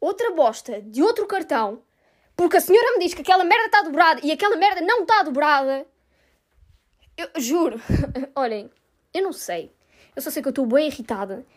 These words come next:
e eu tô bué chateada. E, tipo, eu não sei o que é que eu vou fazer, porque provavelmente esta semana não vou ainda ter o cartão. Ou pelo menos quando eu precisar dele, eu não vou ter. E eu estou-me a começar a estressar, porque eu vou ter que, no final das contas, gastar bué de dinheiro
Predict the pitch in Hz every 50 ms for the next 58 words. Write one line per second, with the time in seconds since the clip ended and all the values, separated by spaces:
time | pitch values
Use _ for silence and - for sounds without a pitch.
0 | _ _ _ _ _ - 254 277 269 285 269 240 202 196 202 254 285 285 - -
1 | 277 - - 247 208 185 190 185 185 180 180 - _ _ _ _ _ _ _ _
2 | 302 294 269 285 302 285 226 - - - 294 349 392 453 440 - 415 403 403 381
3 | - 359 349 302 277 311 320 277 226 220 247 226 226 226 226 226 - 285 294 285
4 | 285 - 320 320 392 370 381 339 349 330 302 294 294 277 277 - - - - -
5 | _ _ _ - - _ _ _ _ - 294 311 - - 349 - - 302 302 302
6 | 294 262 247 226 - - 269 277 349 403 392 415 392 392 349 330 311 302 262 -
7 | 277 269 262 - 247 247 240 208 208 220 240 - _ _ _ _ _ - 269 285
8 | - 339 339 320 302 254 - - 370 440 466 508 - - 415 370 440 392 311 330
9 | 330 320 - 302 285 277 302 359 381 339 330 339 330 330 277 254 233 240 247 -
10 | _ _ _ _ _ _ _ _ _ _ _ _ _ _ _ _ 269 330 - 359
11 | 370 349 330 - 320 - 349 320 320 - 330 320 320 311 269 240 220 - 233 -
12 | 254 240 254 - 403 392 - 349 359 330 359 339 339 320 330 330 - 277 240 214
13 | 226 226 240 233 - 226 214 208 196 202 262 330 392 392 427 392 381 359 320 294
14 | 262 247 247 254 277 311